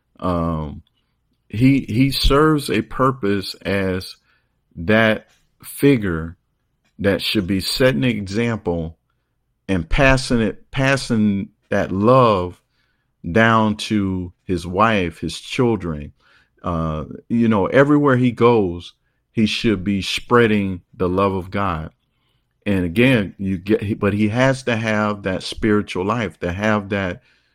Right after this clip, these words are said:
connection and bond with God. Otherwise, he's not going to be able to ful-, fulfill his purpose and his role.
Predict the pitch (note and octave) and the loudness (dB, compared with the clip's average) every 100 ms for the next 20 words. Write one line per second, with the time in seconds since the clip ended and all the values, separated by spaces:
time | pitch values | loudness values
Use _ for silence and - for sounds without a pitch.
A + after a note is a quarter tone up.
0 | _ - F2+ G2 B2 B2+ A2 F#2 F2+ G2+ | _ -6 0 2 2 0 -4 -4 -2 2
1 | A#2+ A#2+ G2+ A#2+ B2 G2+ F#2 E2 D#2+ _ | 2 2 2 0 0 -2 -2 -4 -10 _
2 | _ C#3 D3 C3 B2+ A#2 G#2+ B2+ G#2+ A2 | _ 0 2 2 0 0 0 -2 -2 -2
3 | A#2 B2+ A#2+ A2+ A#2 G#2+ A2+ G2 G#2 G2+ | 0 0 0 -2 0 -2 -4 -2 -2 -2
4 | - F2+ - F#2+ - - G2+ - A#2+ G#2+ | -4 -8 -6 -8 -8 -6 -6 -2 0 0
5 | F#2 G2 - - A2+ F#2+ E2 F2 F2+ F2 | 0 -4 -6 -4 -4 -4 -6 -4 -4 -4
6 | E2+ G2+ A#2 E2+ D2+ | 2 4 4 2 -6